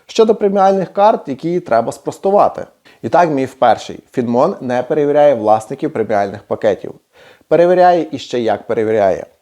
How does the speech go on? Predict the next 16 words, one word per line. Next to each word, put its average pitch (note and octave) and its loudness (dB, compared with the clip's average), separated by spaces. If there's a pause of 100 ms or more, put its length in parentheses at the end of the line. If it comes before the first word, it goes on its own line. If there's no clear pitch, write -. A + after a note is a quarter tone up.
(120)
Наявність D3+ -4
золотої, C#3 0
платинової, G#2 -2
діамантової A#2 -6
чи G#2+ -8
іншої C3 -6
віп-картки A2 -2 (300)
не C3+ -2
дає E3 2
вам E3 0
повного E3 -2
імунітету C3 -2
від B2+ -6
фінансового A#2+ -6
моніторингу A#2+ 0
банку. C#3 0